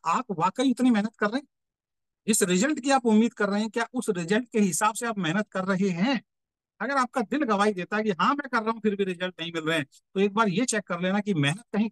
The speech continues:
गलत दिशा में तो नहीं कर रहे। अगर आप ये मानते हैं कि हाँ सर मेहनत बहुत कर रहा हूँ, मैं भी प्लान दिखाता हूँ, मैं भी घर से निकलता हूँ, सब कुछ हो रहा है, लेकिन result नहीं मिल रहे हैं, तो निश्चित रूप से आप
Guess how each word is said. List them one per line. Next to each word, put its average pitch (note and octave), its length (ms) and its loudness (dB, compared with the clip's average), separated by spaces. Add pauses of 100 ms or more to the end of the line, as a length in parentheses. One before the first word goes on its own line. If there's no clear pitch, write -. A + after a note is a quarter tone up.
(120)
गलत F3 140 -2
दिशा - 280 -6
में B3 120 -12
तो A#3+ 120 -2
नहीं B3 120 -6
कर A#3+ 100 -8
रहे। - 920 -16
अगर B2+ 100 4
आप D3+ 120 4 (260)
ये C#3 100 6
मानते C#3 320 6
हैं G#3 80 4
कि G#3 60 6
हाँ F3+ 120 6
सर G3+ 120 6
मेहनत D#3+ 280 2
बहुत E3+ 200 4
कर D#3 100 0
रहा D3+ 80 -2
हूँ, D#3+ 80 2
मैं C#3+ 100 2
भी - 60 -12
प्लान D#3 260 -2
दिखाता D3 320 -2
हूँ, D3+ 80 4
मैं D3+ 80 0
भी G3 80 2
घर C#3+ 120 -2
से D#3+ 140 0
निकलता D3+ 300 0
हूँ, D#3 80 0
सब E3 100 -4
कुछ D#3 180 -4
हो D#3 60 2
रहा D#3+ 100 2
है, F#3 60 0 (320)
लेकिन D#3 200 2
result F3 320 2
नहीं F3+ 100 0
मिल D#3 100 0
रहे C3+ 120 -4
हैं, C3 60 -4
तो D3 100 -6
निश्चित A3+ 320 -2
रूप A#3 120 0
से G#3+ 120 0
आप G3 120 2